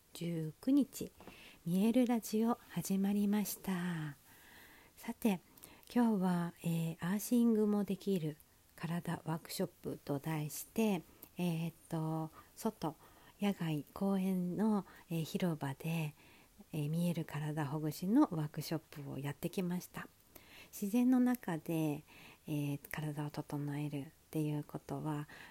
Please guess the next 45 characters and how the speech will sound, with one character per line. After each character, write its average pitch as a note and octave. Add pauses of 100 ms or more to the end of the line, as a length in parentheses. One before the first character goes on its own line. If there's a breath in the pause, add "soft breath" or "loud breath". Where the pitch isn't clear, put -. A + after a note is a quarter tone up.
も F#3
う -
三 A3
年 A#3
く -
ら E3+
い D#3
前 D#3
に D3+
ね、 F3 (260)
え E3
ー、 -
結 G#3+
構 D3+
イ D#3
ベ D#3+
ン D#3+
ト D#3+
で D3+
や D#3
っ -
て D#3+
た D3+
り D3
し D3
た E3
ん D#3
で D3+
す -
け -
れ C#3+
ど D#3
も、 F#3 (720 loud breath)
ま F#3
あ、 -
久 -
し G#3+
ぶ G3+
り F#3+
に F#3+
復 G3
活 F3
さ -
せ -
て、 G#3